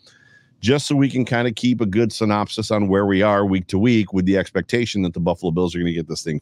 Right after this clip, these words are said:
fixed, get it righted, start winning some football games, and hopefully, hopefully have some things go our way, uh, around the league just in general. Uh, as for this game, you know, the Bills put down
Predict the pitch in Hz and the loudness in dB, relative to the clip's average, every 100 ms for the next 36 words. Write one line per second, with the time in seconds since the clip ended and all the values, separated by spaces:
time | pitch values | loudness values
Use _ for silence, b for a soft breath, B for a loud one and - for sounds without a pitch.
0 | - 151 - - - 82 71 117 147 143 | 0 0 -2 -12 -2 -2 2 2 4 2
1 | 123 - _ _ _ _ _ _ _ _ | 0 -8 _ _ _ _ _ _ _ _
2 | - - 90 82 85 80 73 107 107 95 | -16 -4 -2 0 0 -2 -2 0 2 2
3 | 92 95 85 90 95 87 - - - 98 | 2 0 0 -2 -2 -4 0 0 0 0
4 | 101 - 90 104 85 76 101 101 95 90 | 0 -2 -2 -2 -2 0 0 2 2 2
5 | 104 92 82 B B B B B B 90 | 2 2 -2 B B B B B B 2
6 | 87 90 92 98 95 90 92 85 82 90 | 2 0 0 0 2 2 0 0 -4 -4
7 | 85 80 98 104 78 64 _ b b b | -4 0 0 2 0 -4 _ b b b
8 | b 98 95 90 90 90 - 120 156 - | b 2 2 2 2 0 0 2 2 0
9 | 147 117 123 143 - 101 73 57 - _ | 0 2 2 0 0 0 0 -6 -14 _
10 | _ - 101 101 90 107 92 143 175 175 | _ -2 0 0 0 0 2 2 2 0
11 | - 175 139 123 139 135 120 113 | 0 0 2 2 2 2 2 0